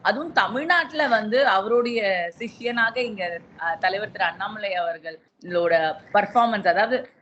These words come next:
அவர் இத்தனைக்கும் வந்து எம் எல் ஏ ஆகல, மினிஸ்டர் ஆகல, பாராளுமன்றத்துல இன்னும் மெம்பர் ஆகல,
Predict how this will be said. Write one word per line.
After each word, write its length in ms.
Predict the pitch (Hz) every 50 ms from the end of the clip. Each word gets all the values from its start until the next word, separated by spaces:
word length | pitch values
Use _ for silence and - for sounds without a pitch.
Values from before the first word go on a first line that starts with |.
| _ _ -
அவர் 280 | 139 139 143 151 156
இத்தனைக்கும் 460 | 165 151 - 180 175 180 - 208 233
வந்து 380 | 233 208 185 185 190 220 269 311 - - _ _ _ _ -
எம் 180 | - 175 175
எல் 120 | 175 175 170
ஏ 100 | 170 165
ஆகல, 540 | 165 170 170 175 202 196 190 208 240 240 - - _ _ _ _ _ 165
மினிஸ்டர் 420 | 170 - 135 - - - 185 170 165
ஆகல, 500 | 160 165 165 170 196 196 202 214 220 - - _ _ -
பாராளுமன்றத்துல 840 | 180 170 175 180 180 180 180 180 180 170 165 165 170 165 170 175
இன்னும் 460 | 170 165 165 165 180 185 180 175 170 165
மெம்பர் 460 | 165 165 175 180 185 165 160 160 156
ஆகல, 340 | 160 180 185 196 220 247